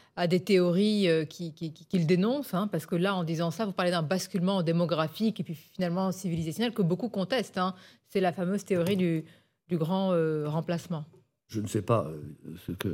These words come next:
Speaker 2: vous entendez par, par théorie du, du grand remplacement. Euh, les faits dont je parle, euh, sont des faits, sont des faits, euh,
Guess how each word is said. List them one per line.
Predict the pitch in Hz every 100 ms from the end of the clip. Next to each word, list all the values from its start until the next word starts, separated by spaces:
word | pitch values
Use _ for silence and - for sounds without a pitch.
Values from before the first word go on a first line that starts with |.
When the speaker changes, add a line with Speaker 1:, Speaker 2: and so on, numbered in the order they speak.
| 76
Speaker 2:
vous | 90 101
entendez | 104 107 113
par, | 110 101 - - _ -
par | 92
théorie | 117 107
du, | 104 85
du | 101
grand | 107
remplacement. | 110 117 143 - 233 123 - _ -
Euh, | 101 85 - -
les | 120 151
faits | - 160
dont | 127
je | 113 113
parle, | - 202 247 160 92 - - -
euh, | 98 78
sont | 87 113
des | 92 92
faits, | - 123 113 -
sont | - 92
des | 92
faits, | - 113 110 - 87
euh, | 82